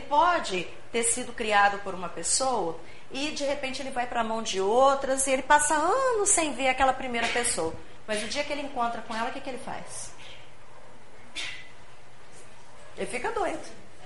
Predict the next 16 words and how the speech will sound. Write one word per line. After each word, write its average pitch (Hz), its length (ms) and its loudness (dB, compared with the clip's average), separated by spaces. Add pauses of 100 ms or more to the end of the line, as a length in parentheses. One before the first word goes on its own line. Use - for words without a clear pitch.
(140)
né? 226 520 4
Porque 247 200 -4
ele 311 140 0
lembra. 359 560 2 (260)
Mas 226 180 8
não 262 100 8
é 285 100 10
só 285 300 6
o 294 100 -2
cão, 254 380 0
não. 233 380 -2
Várias 240 360 6
experiências 214 600 -2
foram 202 200 -2
feitas 196 320 -4
também 202 360 0